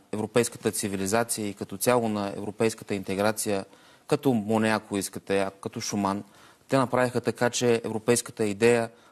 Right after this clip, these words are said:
да приобщава. Кой би си мислил, че, а, желанието за такава интеграция ще спука дори Берлинската стена? А, в две хиляди и четвърта година се присъединиха държавите от Източна Европа, в две хиляди и седма година България и Румъния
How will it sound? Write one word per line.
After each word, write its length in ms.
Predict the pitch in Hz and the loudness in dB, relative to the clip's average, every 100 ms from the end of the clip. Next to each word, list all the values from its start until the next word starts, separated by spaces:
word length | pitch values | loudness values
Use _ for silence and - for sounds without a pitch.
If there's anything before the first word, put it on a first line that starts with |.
| - | -10
да 60 | |
приобщава. 540 | 110 113 107 - 101 92 - _ - | -2 0 0 0 0 -2 -8 _ 0
Кой 180 | 151 131 | 2 4
би 120 | 135 | 2
си 140 | - | 0
мислил, 380 | 120 127 135 117 | 0 0 -2 -4
че, 320 | - 120 110 - - _ _ | -2 -2 -2 -6 -20 _ _
а, 260 | 113 110 107 104 | -4 -2 -2 -2
желанието 680 | 110 120 139 139 120 123 | 2 4 4 2 -2 -4
за 400 | 110 117 113 107 - _ _ | -2 0 0 -2 -8 _ _
такава 360 | - - 131 123 | -6 0 2 2
интеграция 760 | 107 107 113 123 - 117 113 110 _ - | -2 -2 -2 -2 -2 0 -2 -6 _ -20
ще 160 | - - | -10 -6
спука 260 | 127 - | -4 -2
дори 200 | 110 117 | 0 2
Берлинската 480 | 110 110 110 113 107 | 2 0 -2 -6 -8
стена? 260 | - 104 98 - _ _ _ - - - - - | -6 -6 -6 -12 _ _ _ -20 -20 -20 -20 -12
А, 220 | - 98 | -8 -6
в 60 | - - _ - | -8 -16 _ -2
две 160 | 120 | 0
хиляди 220 | 117 113 | 0 0
и 40 | 110 | -2
четвърта 400 | - 123 120 113 | -2 -2 -2 -2
година 320 | 107 117 113 | -2 -2 -2
се 100 | 117 | -4
присъединиха 580 | 110 104 104 113 107 104 | -6 -6 -2 -2 0 -2
държавите 420 | 98 107 107 101 | -2 0 -2 -4
от 100 | 95 | -8
Източна 360 | 120 - 127 120 | -8 -6 -4 -2
Европа, 340 | 117 113 113 | 0 -2 0
в 160 | 107 101 | -2 -2
две 120 | 107 | -2
хиляди 180 | 110 104 | -2 -4
и 40 | |
седма 300 | - 110 107 | -2 -2 -2
година 340 | 104 107 104 | -2 -2 -2
България 420 | 101 101 104 107 101 | 0 0 2 0 0
и 60 | |
Румъния 440 | 101 110 113 107 | 0 2 2 0